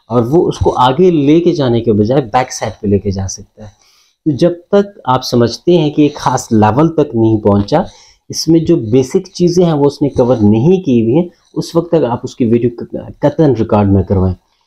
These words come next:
जब वो वीडियो रिकॉर्ड हो जाएगी तो फिर आप बच्चे को बताएं कि बेटा आपने सेल्फ असेसमेंट करनी है, सेल्फ एनालिसिस करना है। आप इस वीडियो को देखें,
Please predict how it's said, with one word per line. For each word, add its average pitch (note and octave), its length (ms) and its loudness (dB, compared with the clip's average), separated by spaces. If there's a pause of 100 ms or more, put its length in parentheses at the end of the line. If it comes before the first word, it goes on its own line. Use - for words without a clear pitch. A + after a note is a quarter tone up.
(360)
जब E3+ 340 -2
वो F3 180 2
वीडियो D#3+ 340 2
रिकॉर्ड E3 420 2
हो C3+ 180 2
जाएगी A2 520 2
तो - 180 -10 (100)
फिर D#3+ 120 -2
आप C#3+ 160 -4
बच्चे C3 360 -2
को F3 140 -2
बताएं A#2 380 -4
कि A#2+ 160 -6
बेटा A2 300 0
आपने C#3+ 320 0
सेल्फ F#3 460 -2
असेसमेंट A2 520 -6
करनी A2 340 -2
है, F#3 140 0 (300)
सेल्फ F#3+ 280 0 (120)
एनालिसिस A2+ 460 0
करना F#2+ 320 -2
है। G2 100 -6 (400)
आप C#3 200 2
इस - 200 -4
वीडियो E3 280 2
को D#3+ 80 2
देखें, A#2+ 340 2